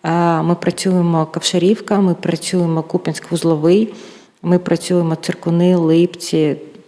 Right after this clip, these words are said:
там, де лунають постріли, навіть аптека, яка от, ну, в Константинівці, да, ви знаєте, що був, е, обстріл, ми втратили аптеку, але залишаються інші аптеки, які продовжують працювати. Ми намагаємося зберегти,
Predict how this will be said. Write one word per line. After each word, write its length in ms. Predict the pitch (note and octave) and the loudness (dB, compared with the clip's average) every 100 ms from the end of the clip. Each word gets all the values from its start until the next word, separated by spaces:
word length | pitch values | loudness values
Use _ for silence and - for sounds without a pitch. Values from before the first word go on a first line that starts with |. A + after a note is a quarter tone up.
| _ | _
там, 200 | E3 F3 | -6 -4
де 140 | E3 E3+ | 0 0
лунають 480 | E3+ E3+ F3 F3 | 0 0 0 -2
постріли, 600 | - F#3 - - D#3+ C#3+ C#3+ - - - _ | 0 0 0 -2 0 -2 -4 -12 -20 -20 _
навіть 400 | D3 E3 F3 F3 | -2 -2 -2 -4
аптека, 720 | E3+ - F3+ F3+ E3+ D#3+ D3+ D3+ - - - | -8 -2 0 0 -2 -2 -2 -4 -10 -20 -10
яка 340 | D#3 D3 E3 D#3+ | -8 -2 -2 0
от, 160 | D3+ - | -2 -4
ну, 240 | E3+ D#3 D3 - | -4 -4 -8 -8
в 60 | |
Константинівці, 800 | - E3+ - D#3+ F#3+ G3+ G3 E3+ | -4 -2 -2 0 4 4 2 -2
да, 380 | E3 E3+ E3 D#3+ - | -2 0 -2 -6 -12
ви 140 | - D#3 | -10 -6
знаєте, 340 | D#3+ F3 F3 | -2 -2 -2
що 180 | E3 D#3+ | -6 -4
був, 320 | D#3 D#3 - - _ _ _ _ _ _ - | -2 -2 -6 -20 _ _ _ _ _ _ -8
е, 100 | D#3 - | -4 0
обстріл, 500 | E3 F#3 - F3+ E3 | 0 0 -4 -4 -2
ми 100 | D#3+ | -4
втратили 540 | D3+ F3+ E3 E3 D#3+ | -2 -2 -2 -4 -6
аптеку, 480 | D#3 - F3 F3+ F3 - - - - | -4 -2 -4 -4 -8 -8 -20 -20 -4
але 220 | D3+ E3+ | 0 2
залишаються 640 | E3 D#3+ - F3 E3+ - | 0 -2 -2 0 -2 -4
інші 400 | D#3+ - F#3+ - | -6 -2 -2 0
аптеки, 420 | E3+ - E3 D#3+ D#3+ | -2 0 -4 -2 -4
які 200 | D3+ C#3+ | -2 -4
продовжують 600 | E3+ D#3 D#3+ D#3 D#3+ D3+ | -2 0 0 0 -4 -6
працювати. 640 | D3+ - - D#3+ F#3 F#3 | -8 -8 -4 -2 -2 -2
Ми 140 | D#3+ E3+ | 0 0
намагаємося 800 | E3 D#3 D#3 E3 D#3+ D#3 - | 0 0 -2 -2 -4 -8 -10
зберегти, 540 | - D#3+ D#3 - E3+ | -8 -6 -6 -4 -4